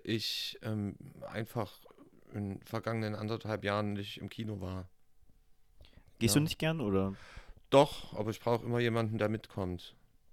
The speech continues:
Speaker 2: Also schwieriger einfach.
Speaker 1: Na, und wenn äh, die Geschmäcker sind ja
Speaker 2: <laughs> Hast du
Speaker 1: bekanntlich,
Speaker 2: Juliane mitbekommen?
Speaker 1: die Geschmäcker sind ja
Speaker 2: <laughs>
Speaker 1: verschieden. Und Juliane und ich, wir,
Speaker 2: Ja.
Speaker 1: wir, wir wollten letztes Jahr ins Kino gehen, in
Speaker 2: Ja.
Speaker 1: einen Film, den wir auch deskribiert haben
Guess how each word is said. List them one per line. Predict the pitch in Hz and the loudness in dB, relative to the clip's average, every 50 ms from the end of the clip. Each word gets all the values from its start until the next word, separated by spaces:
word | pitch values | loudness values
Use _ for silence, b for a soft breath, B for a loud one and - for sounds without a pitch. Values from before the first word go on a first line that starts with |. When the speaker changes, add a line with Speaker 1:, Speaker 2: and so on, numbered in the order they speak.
| - - - | -18 -10 -6
Speaker 2:
Also | 104 101 104 | -4 -4 -4
schwieriger | 98 - - 107 104 104 95 92 90 | -4 -2 0 2 2 2 2 2 2
einfach. | 73 95 90 - - - - - - - - - - - | 0 -2 -4 -6 -8 -10 -12 -14 -20 -20 -20 -20 -8 -4
Speaker 1:
Na, | 104 101 107 110 113 113 117 - - - | 0 0 2 2 0 -2 -4 -8 -10 -8
und | - 110 101 - | -6 -4 -2 0
wenn | 117 117 113 110 107 107 b b b b b b b b b b b b b b b - - - - - - | 0 0 0 0 -2 -4 b b b b b b b b b b b b b b b -20 -20 -20 -18 -14 -12
äh, | - 107 - - - - - - - - | -10 -10 -10 -12 -16 -20 -20 -20 -12 -10
die | - 117 | -8 -6
Geschmäcker | - 117 - - 127 120 - - | -6 -6 -2 0 0 6 8 8
sind | - - 240 | 12 12 12
ja | |
Speaker 2:
<laughs> | 226 - | 12 12
Hast | |
du | - | 12
Speaker 1:
bekanntlich, | 208 160 117 - - - - | 12 12 12 12 10 12 12
Speaker 2:
Juliane | 170 165 151 151 156 202 196 | 12 12 12 12 10 10 8
mitbekommen? | 175 160 147 143 - - - | 6 6 4 2 2 2 2
Speaker 1:
die | 214 | 4
Geschmäcker | - 117 - - 127 120 - 127 | 4 2 4 4 4 4 6 4
sind | 113 - 131 127 127 - | 2 2 2 2 4 4
ja | 120 | 4
Speaker 2:
<laughs> | - | 4
Speaker 1:
verschieden. | - 143 - - - 131 143 139 151 156 151 151 B B B B B B B B B B B B B - - | 4 2 2 4 4 4 4 4 4 2 0 0 B B B B B B B B B B B B B -8 -2
Und | - 120 120 120 117 107 - - | 0 2 4 4 2 0 0 -2
Juliane | 113 110 113 117 120 123 127 107 | 2 4 4 6 6 6 4 4
und | 92 110 - | 2 2 0
ich, | - 123 117 - - | 0 -2 -2 2 4
wir, | 120 117 107 101 101 | 6 6 6 6 4
Speaker 2:
Ja. | 104 120 107 | 2 0 2
Speaker 1:
wir, | 107 107 107 98 | 4 4 4 4
wir | 98 101 95 | 4 2 4
wollten | 98 107 117 131 - 131 | 6 6 4 4 4 2
letztes | 123 123 120 - - 127 113 - | 2 2 2 0 -4 -2 0 2
Jahr | 123 110 | 4 4
ins | 107 110 104 - | 2 2 -2 -4
Kino | - - 127 117 110 | -4 -2 0 0 2
gehen, | 104 120 127 131 139 147 151 147 151 - - - | 4 6 6 6 6 6 4 0 -2 -6 -10 -6
in | - - 117 | -4 -2 2
Speaker 2:
Ja. | 101 107 107 | 4 4 4
Speaker 1:
einen | 117 117 | 2 0
Film, | 110 - 127 123 123 120 117 | 0 0 0 0 2 2 0
den | 117 117 113 113 | 0 0 0 0
wir | 117 110 95 - | -2 -2 0 0
auch | 107 113 113 - | -2 -2 -2 -4
deskribiert | - 120 113 - - 117 110 - 117 117 - - | -4 -6 -6 -6 -6 -8 -4 -2 -2 -4 -2 0
haben | 113 110 107 101 104 104 98 | 2 2 2 2 0 -2 -4